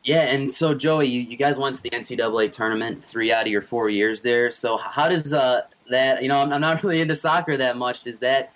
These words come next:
similar to the, you know, like, March Madness is a sixty-four team thing, or how does that work?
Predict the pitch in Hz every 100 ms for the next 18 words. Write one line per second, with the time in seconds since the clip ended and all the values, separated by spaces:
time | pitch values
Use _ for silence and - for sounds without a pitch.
0 | _ - - 143 143 143 135 120 117 113
1 | 113 113 110 107 113 120 - 117 120 131
2 | 127 113 101 - - - 123 131 131 131
3 | 127 120 120 135 131 110 113 101 107 101
4 | 101 92